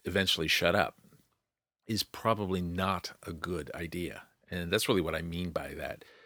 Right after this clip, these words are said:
So, I don't know. I should talk about it more, and I don't. I don't know that. <laughs> Honestly, I don't know that I'm gonna start now either. But it does impact a lot of what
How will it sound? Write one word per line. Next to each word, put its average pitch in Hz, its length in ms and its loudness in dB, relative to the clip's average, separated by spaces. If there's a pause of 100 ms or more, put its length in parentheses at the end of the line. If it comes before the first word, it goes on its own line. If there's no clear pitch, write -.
(1080)
So, 139 400 10
I 135 100 6
don't 131 100 8
know. 92 140 10
I 90 160 8
should 135 240 6
talk 127 200 8
about 117 140 10
it - 60 4
more, 104 240 6
and 101 100 6
I 95 80 4
don't. 92 400 0 (560)
I 92 140 0
don't 98 240 -2
know 101 100 0
that. - 880 -2 (120)
<laughs> - 140 -10
Honestly, 117 400 6
I 92 40 8
don't 95 180 2
know 104 140 4
that 98 80 4
I'm 92 80 0
gonna 85 160 -2
start - 260 4
now 101 240 2
either. 95 340 2 (680)
But 127 160 10
it 127 80 6
does 147 240 10
impact 120 640 4
a 95 80 0
lot 101 400 4
of 90 220 -4
what 90 220 2